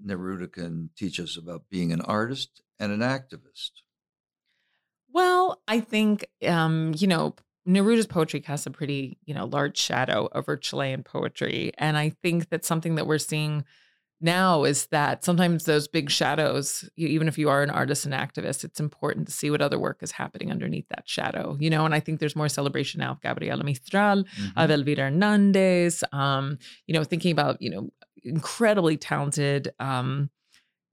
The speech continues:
Speaker 2: Chilean writers that are getting seen now, like Nona Fernández, who I think, you know, has had four or five books that were published in Chile that never got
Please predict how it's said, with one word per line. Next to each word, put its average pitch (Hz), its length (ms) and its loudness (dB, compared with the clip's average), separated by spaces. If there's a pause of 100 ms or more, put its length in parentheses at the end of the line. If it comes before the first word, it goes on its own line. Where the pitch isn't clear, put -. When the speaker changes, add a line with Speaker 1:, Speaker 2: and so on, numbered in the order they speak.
Speaker 2:
Chilean 170 340 4
writers 151 380 4
that 143 120 0
are 139 280 0
getting 151 240 0
seen 139 240 -4
now, 143 180 2
like 143 160 0
Nona 147 220 0
Fernández, 190 640 4
who - 60 -4
I 151 100 2
think, 156 320 -6
you 160 100 -4
know, - 220 -2
has 139 340 -4 (280)
had 147 160 -4
four - 200 0
or 170 40 4
five 170 320 0
books - 260 -4
that - 180 -8
were 147 120 -4
published 143 320 -2
in 143 40 -6
Chile 131 220 -4
that - 100 -6
never 160 300 0
got - 320 -4